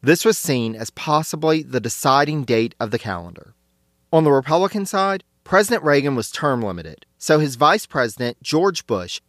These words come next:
had decided to run to succeed Reagan as president.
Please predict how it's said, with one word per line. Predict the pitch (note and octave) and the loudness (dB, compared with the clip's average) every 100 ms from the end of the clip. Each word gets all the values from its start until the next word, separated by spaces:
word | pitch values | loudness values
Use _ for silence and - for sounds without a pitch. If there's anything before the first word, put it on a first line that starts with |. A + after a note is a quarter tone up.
| _ | _
had | D3+ | -2
decided | C#3 - E3+ F#3+ - | -2 2 4 4 2
to | - | -2
run | B2+ A#2+ A#2 | -2 0 -2
to | |
succeed | - - C3+ - D3 D#3+ C3 | -10 -12 -12 -6 -4 -4 0
Reagan | B2+ A#2 A#2+ A#2 | 0 0 -2 -6
as | A2+ | -10
president. | - G#2+ F2 D#2+ | -8 -8 -8 -14